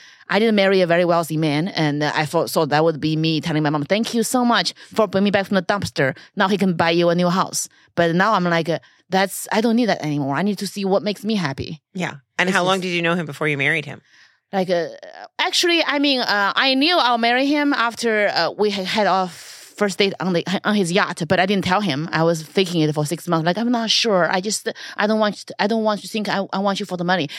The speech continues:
Speaker 1: It was for the money, but I'm like, "No, I just, I'm not sure. Like, I just, I don't want the girls to be like, uh, 'Oh, I want you because you have two yachts.'" He's like, "Five." I'm like, "No,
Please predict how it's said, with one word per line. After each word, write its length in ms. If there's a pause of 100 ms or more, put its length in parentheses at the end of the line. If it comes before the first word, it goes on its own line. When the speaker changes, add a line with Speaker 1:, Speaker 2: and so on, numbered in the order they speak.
Speaker 1:
It 100
was 220
for 80
the 100
money, 180
but 140
I'm 80
like, 100
"No, 60
I 80
just, 240 (240)
I'm 140
not 180
sure. 340
Like, 220
I 100
just, 300 (300)
I 100
don't 80
want 180
the 120
girls 260
to 60
be 100
like, 180
uh, 140
'Oh, 160
I 120
want 340
you 100
because 220
you 80
have 180
two 160
yachts.'" 380
He's 160
like, 160
"Five." 220
I'm 80
like, 200 (1080)
"No, 240